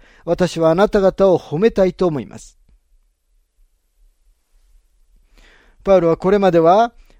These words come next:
「私はあなた方を褒めません」と言っていましたが、ここで彼らを褒めることがあると言います。自分のことを覚えて祈り、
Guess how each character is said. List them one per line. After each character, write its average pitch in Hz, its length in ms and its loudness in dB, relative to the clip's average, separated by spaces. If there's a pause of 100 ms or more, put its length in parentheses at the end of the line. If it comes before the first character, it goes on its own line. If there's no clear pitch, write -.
「私 196 360 -2
は 190 120 2
あ 190 40 0
な 240 120 0
た 233 140 0
方 208 320 2
を 160 80 4
褒 160 220 -8
め 247 140 -2
ま 247 180 0
せ 240 180 0
ん」 190 80 -8
と 160 140 -4
言 151 80 -2
っ - 20 -14
て - 160 -8
い 151 80 -2
ま 151 140 -6
し - 80 -16
た 135 100 -8
が、 143 320 -4 (540)
こ - 100 -16
こ 202 80 -2
で 196 140 0
彼 226 200 4
ら 180 160 4
を 165 120 2
褒 160 200 -6
め 233 140 0
る 254 120 -4
こ 208 140 -4
と 208 140 -2
が 190 300 0
あ 226 40 2
る 214 120 -2
と 190 100 -4
言 143 100 -2
い 123 40 -12
ま 104 100 -18
す。 - 240 -20 (2500)
自 180 140 -4
分 196 140 -2
の 196 80 0
こ 175 140 -6
と 196 260 2
を 170 60 0
覚 214 160 4
え 190 60 2
て 170 140 0
祈 156 280 -4
り、 110 160 -14